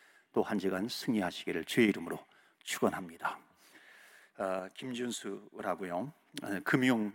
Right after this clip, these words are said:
아, 감독원에서 근무를 하셨고 또 현대그룹에서도 근무를 하셨는데 이분이 쓴 책이 그래도 감사합니다라고 하는, 에, 책을, 에, 쓰셨어요.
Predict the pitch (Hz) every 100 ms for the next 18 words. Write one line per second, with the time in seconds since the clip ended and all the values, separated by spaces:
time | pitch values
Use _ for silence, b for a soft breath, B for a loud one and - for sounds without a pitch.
0 | - 104 - 123 120 117 107 98 95 95
1 | - 113 95 90 85 - - - - 85
2 | 104 - - - - - 90 147 123 107
3 | 101 98 92 98 - 98 92 87 - 87
4 | 85 107 113 117 - 127 - 120 - -
5 | - 113 - b b b - - 127 123
6 | 123 123 123 - - - 107 101 101 85
7 | - 98 85 - 95 - 107 104 120 b
8 | b b b 101 - 104 95 98 101 92
9 | - - - - 80